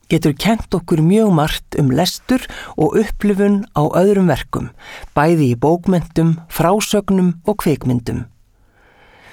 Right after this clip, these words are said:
Hugsaðu til dæmis um það hversu margir brandarar innihalda þrefalda endurtekningu á vissum upplýsingum eða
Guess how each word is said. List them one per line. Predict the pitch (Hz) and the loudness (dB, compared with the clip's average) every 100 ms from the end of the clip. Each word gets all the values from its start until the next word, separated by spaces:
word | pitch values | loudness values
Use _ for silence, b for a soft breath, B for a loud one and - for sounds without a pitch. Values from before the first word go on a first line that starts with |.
| b | b
Hugsaðu | 180 180 185 160 151 | 0 2 2 2 2
til | 165 170 | -2 2
dæmis | 160 156 165 | 0 2 2
um | 165 | 2
það | 147 120 - - B B - | 2 0 -2 -8 B B -2
hversu | 185 - 165 | 0 2 2
margir | 180 175 160 | 2 0 -2
brandarar | - 170 220 247 131 117 113 - | 0 2 2 0 -2 -4 -6 -6
innihalda | - 190 190 160 151 - 131 - | 0 2 4 2 0 0 -2 -2
þrefalda | - 165 185 226 - 170 156 - - | -2 2 2 2 0 -2 0 0 2
endurtekningu | 208 - 170 - 139 - 143 151 180 | 0 -2 -4 -2 -2 0 0 0 -2
á | - - - - 160 | -4 -18 -4 0 2
vissum | 190 - 156 - | 2 0 -2 0
upplýsingum | 202 - 220 240 226 262 262 B B B | -4 -2 -2 0 0 2 0 B B B
eða | 302 311 180 | 2 4 2